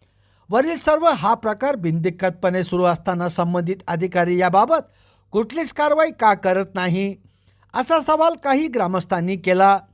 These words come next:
ग्रामीण भागात अवैधरित्या देशी विक्रीमुळे अनेकांचे संसार उद्ध्वस्त झाल्याचे सांगण्यात येत असून ड्राय डेच्या दिवशी पैठण शहरात अनेक ठिकाणी देशी दारू विक्री केली जाते.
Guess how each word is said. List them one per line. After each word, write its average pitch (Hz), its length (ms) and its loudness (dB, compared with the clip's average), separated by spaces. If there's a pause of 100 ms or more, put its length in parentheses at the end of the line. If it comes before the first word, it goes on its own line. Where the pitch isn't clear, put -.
(560)
ग्रामीण 262 440 -4
भागात 294 360 0 (100)
अवैधरित्या 175 680 0
देशी 175 340 -4
विक्रीमुळे 185 640 0 (640)
अनेकांचे 302 600 0
संसार 302 520 0
उद्ध्वस्त 180 420 -2
झाल्याचे 180 560 0 (340)
सांगण्यात 190 540 0
येत 190 220 0
असून 277 320 0 (380)
ड्राय 180 340 2
डेच्या 311 340 -2
दिवशी 320 360 -4
पैठण 175 420 -2
शहरात 185 460 -2
अनेक 175 320 -4
ठिकाणी 180 340 -2
देशी 175 320 -2
दारू 233 340 2 (400)
विक्री 214 380 -2
केली 190 320 -2
जाते. 202 640 0